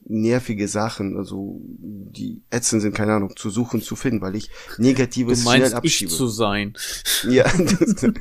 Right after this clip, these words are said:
Speaker 1: nee, auch ich habe, bin reingegangen, also zu meiner Frau, Schatz, äh, was, äh, wie geht das? Wa-, was, äh, was bringt dich zu mir, also, dass du so oft, äh, genervt bist?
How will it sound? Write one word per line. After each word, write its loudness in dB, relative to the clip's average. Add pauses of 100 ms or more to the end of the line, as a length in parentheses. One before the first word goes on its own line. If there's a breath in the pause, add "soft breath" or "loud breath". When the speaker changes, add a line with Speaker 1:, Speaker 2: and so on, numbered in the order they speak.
(400 loud breath)
Speaker 1:
nee, 6 (120)
auch -2 (600 soft breath)
ich -2
habe, 6
bin 2
reingegangen, -2
also -6
zu -8
meiner 2
Frau, -2 (280)
Schatz, -10
äh, -10 (100)
was, -2
äh, -6 (180)
wie -8
geht -2
das? 2
Wa-, 0
was, -2
äh, -2 (300)
was -2
bringt 2
dich -4
zu 0
mir, 2
also, 2
dass -2
du -2
so 0
oft, 0
äh, 4 (480)
genervt 4
bist? -4